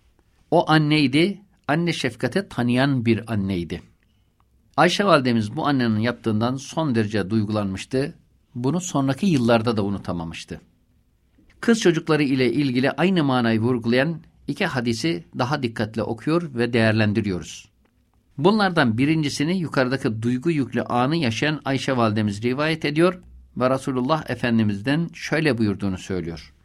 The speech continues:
"Kız çocukları sebebiyle sıkıntı çeken ve onlara göğüs gerip onlara karşı vazifelerini yerine getiren biri için katlandığı şeyler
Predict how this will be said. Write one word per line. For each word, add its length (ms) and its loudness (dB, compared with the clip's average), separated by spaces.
"Kız 180 2
çocukları 480 0
sebebiyle 540 0
sıkıntı 540 -4
çeken 500 0
ve 220 0
onlara 520 0
göğüs 560 -2
gerip 340 0
onlara 580 0
karşı 520 -2
vazifelerini 800 0
yerine 280 2
getiren 460 -2
biri 140 2
için 460 -2
katlandığı 640 0
şeyler 500 2